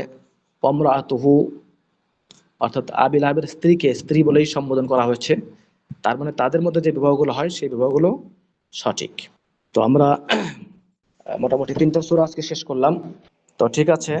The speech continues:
আমরা আজকে এ পর্যন্তই। আবার ইনশাআল্লাহ আগামী শনিবার, আহ, একই সময় আমরা চেষ্টা করব পরবর্তী, আহ, কোনো সূরা নিয়ে আলোচনা করার জন্য।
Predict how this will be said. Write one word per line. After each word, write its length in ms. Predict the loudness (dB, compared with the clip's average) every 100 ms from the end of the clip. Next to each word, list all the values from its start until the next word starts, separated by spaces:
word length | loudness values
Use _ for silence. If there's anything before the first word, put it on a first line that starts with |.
| -8 -6
আমরা 360 | -2 2 4 4 2 -12 _ _
আজকে 240 | -6 2 2
এ 40 |
পর্যন্তই। 560 | 2 -2 -2 -2 -2 -2
আবার 320 | -2 2 2 2 -4 -10
ইনশাআল্লাহ 440 | -6 -2 2 2 2
আগামী 260 | 0 2 0
শনিবার, 380 | 0 4 4
আহ, 960 | 2 -6 -18 -20 _ _ _ _ _ -4
একই 340 | 2 2 2 -2
সময় 260 | 0 0
আমরা 380 | 2 2 2 2 -2
চেষ্টা 260 | -6 -4
করব 180 | -4 -2 -2
পরবর্তী, 680 | -2 -4 -4 -4 0 0 -2 -10 -20 _ -14 -14 -16 _ -6
আহ, 140 | -2 0
কোনো 360 | 2 4 4 2 -4
সূরা 260 | -2 0 4
নিয়ে 160 | 4
আলোচনা 420 | 2 -2 -2 -2 -2
করার 180 | -2
জন্য। 340 | -2 0 0